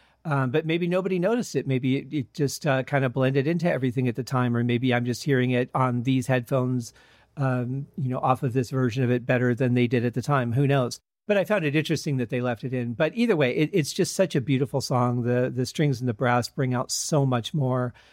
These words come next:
And, uh, I really like that they're working with, uh, you know, some orchestral elements on this album, because I think it really enhances the style of music that they're doing.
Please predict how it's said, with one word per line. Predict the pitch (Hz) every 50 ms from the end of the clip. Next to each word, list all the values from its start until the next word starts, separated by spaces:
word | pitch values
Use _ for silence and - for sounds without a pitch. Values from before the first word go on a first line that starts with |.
| _ _ _ _ _ -
And, | 165 139 131 127 123 120 120 120 113 127
uh, | 123 120 120 123 -
I | - 143
really | 165 214 254 269 226
like | 160 156 147 135
that | - 139 117
they're | 143 131 123
working | 120 123 117 - 143 127
with, | 123 120 110 - -
uh, | 127 120 117 120 123 139 - - - - -
you | - 156 135
know, | 123 117 117 127 - - -
some | 151 - - 147 139 -
orchestral | - 143 139 - 147 139 - - 160 143 -
elements | - 131 131 131 131 127 123 113 -
on | 131 123
this | 127 120 117 -
album, | 143 123 120 123 123
because | 117 107 - 139 127
I | 123
think | 120 - 170 151
it | 156 -
really | 135 135 131 131 131
enhances | 123 120 104 127 123 120 - - 131 110
the | - 127
style | - - - 131 127 127 123
of | 123 117
music | 120 120 123 110 127 123 -
that | - 135 113 -
they're | 135 120 117
doing. | 123 131 127 127 123 123 120